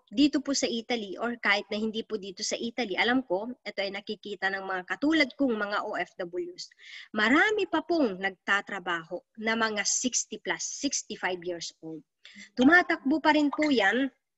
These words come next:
para kumuha ng sasakyan niya kasi malilate na siya sa trabaho niya. At alam niyo ho, ang common sa mga taong ito na nagtatrabaho na nasa sixty-five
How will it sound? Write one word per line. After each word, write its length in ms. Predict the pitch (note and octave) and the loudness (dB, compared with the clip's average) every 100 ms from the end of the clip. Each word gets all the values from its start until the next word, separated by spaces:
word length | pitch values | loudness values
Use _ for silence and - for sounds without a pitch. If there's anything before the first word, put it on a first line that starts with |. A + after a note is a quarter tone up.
| _ _ _ _ _ _ - | _ _ _ _ _ _ -4
para 320 | A#3+ B3+ C#4+ | 4 6 6
kumuha 400 | C4+ C4 B3 A#3 | 6 6 6 6
ng 160 | A#3 A#3 | 4 2
sasakyan 640 | A3+ A3+ - A3 G#3 G#3+ | -2 -4 -4 -4 -2 2
niya 320 | A#3 B3+ G3 - - - - _ | 8 8 8 2 -20 -20 -20 _
kasi 320 | - A#3+ C#4+ | 2 6 8
malilate 480 | B3 A3+ A3 G#3+ G#3+ | 6 6 4 2 0
na 80 | G3 | -4
siya 160 | G#3 G3 | -4 -6
sa 160 | F#3 | -4
trabaho 400 | F#3+ F3 E3+ E3 | -6 -4 -6 -8
niya. 240 | E3+ D#3+ D#3 _ _ _ _ | -12 -12 -16 _ _ _ _
At 160 | - - | -2 2
alam 320 | F#4 F#4 F4+ | 4 6 6
niyo 160 | F4 E4 | 6 4
ho, 60 | D#4+ - _ _ - | 2 -4 _ _ 0
ang 160 | A#3+ B3 | 2 2
common 640 | - C4+ C4+ C4+ G#3 F3 F3 _ _ _ _ _ | 2 4 6 4 2 -2 -10 _ _ _ _ _
sa 160 | - B3 | 0 4
mga 240 | A#3+ A3+ | 4 2
taong 320 | A3 G#3 G3 F#3+ | 4 2 2 -4
ito 240 | F#3 F#3+ G#3 | -6 -8 -4
na 160 | G3+ | -2
nagtatrabaho 880 | G3+ F3 F#3 F3 F3+ E3+ F#3+ F#3+ G3+ G#3 | -2 0 -2 0 -4 0 0 -2 -6 -4
na 80 | G3 F#3+ | -4 -4
nasa 240 | F3+ - | -4 -6
sixty-five 640 | G3+ D4+ - - A#3 A3 | -2 -4 -2 -6 0 0